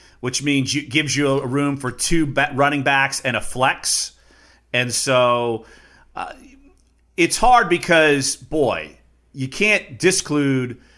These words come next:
someone like Pierre Thomas, who I, that was almost the shaky one on the list. And, and maybe it's just revisionist history, but, uh, I have Mark Ingram and Pierre Thomas as my running backs, quote unquote,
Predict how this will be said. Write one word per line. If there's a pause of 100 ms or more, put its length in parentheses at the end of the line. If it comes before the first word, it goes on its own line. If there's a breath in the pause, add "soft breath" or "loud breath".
(160 soft breath)
someone
like
Pierre
Thomas,
who
I,
that
was
almost
the
shaky
one
on
the
list.
And,
and
maybe
it's
just
revisionist
history,
but,
uh,
I
have
Mark
Ingram
and
Pierre
Thomas
as
my
running
backs,
quote
unquote,